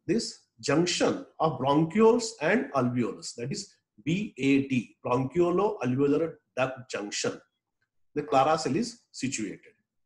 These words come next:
In this, this Clara cell is quite normal, functioning cell. What are the functions of Clara cells? There are many functions, but for our interest, two functions are important.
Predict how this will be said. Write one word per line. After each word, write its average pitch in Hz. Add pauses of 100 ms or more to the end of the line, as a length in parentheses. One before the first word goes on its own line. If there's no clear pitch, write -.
(400)
In 214
this, -
this 170
Clara 160
cell 170
is 190
quite -
normal, 117 (580)
functioning 160
cell. - (1800)
What 214
are 226
the -
functions 214
of 180
Clara 92
cells? - (280)
There -
are 190
many 165
functions, - (280)
but 127
for 147
our 208
interest, 123 (460)
two 269
functions 135
are 143
important. 95